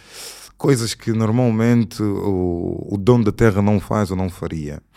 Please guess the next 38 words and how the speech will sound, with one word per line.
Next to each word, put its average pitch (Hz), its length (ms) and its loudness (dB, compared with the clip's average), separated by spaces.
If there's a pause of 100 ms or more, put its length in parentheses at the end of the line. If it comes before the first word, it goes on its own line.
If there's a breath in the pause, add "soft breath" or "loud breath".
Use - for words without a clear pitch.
(640 loud breath)
E, 104 440 -4
e 104 40 -4
temos 131 520 0
umas 135 380 2
outras 107 300 -4
maneiras 101 460 -4
de 95 80 -10
ganhar 101 380 -6
a 95 60 -6
nacionalidade, 76 800 -10
né? 85 160 -8 (800 soft breath)
Então, 78 300 -8
por 95 180 -6
exemplo, 90 500 -4
tu 92 120 -8
tens, 92 560 -4 (100)
hum, 87 420 -4 (1160 loud breath)
tu - 120 -10
tens 95 240 -6
o 92 80 -6
lado 104 200 -2
social, - 480 -12
né? 87 240 -10 (180)
Que, 78 600 -8 (340)
o 98 100 -8
lado 98 200 -2
social 107 440 -6
e 92 40 -6
económico, 87 580 -10
né? 90 220 -10 (680 soft breath)
Que 98 400 -4
na 101 120 -2
Inglaterra, 101 500 -4
por 90 200 -10
exemplo, 101 420 -8
tu - 80 -16
tens 95 320 -12
que 90 300 -14